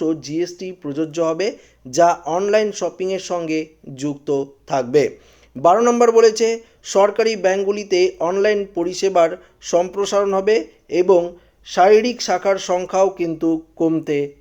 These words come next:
পারে। তো বুঝতে পারলেন। তেরো নম্বর নিয়মটি কি বলেছে, অনলাইনে শিক্ষার জন্য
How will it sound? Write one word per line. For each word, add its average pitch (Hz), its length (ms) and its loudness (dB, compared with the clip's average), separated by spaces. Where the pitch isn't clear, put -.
পারে। 147 260 4
তো - 80 -10
বুঝতে 143 280 -4
পারলেন। 202 360 4
তেরো 196 220 6
নম্বর 240 340 4
নিয়মটি 220 400 0
কি 226 140 -8
বলেছে, 196 360 2
অনলাইনে 202 580 0
শিক্ষার 196 500 -2
জন্য 185 500 0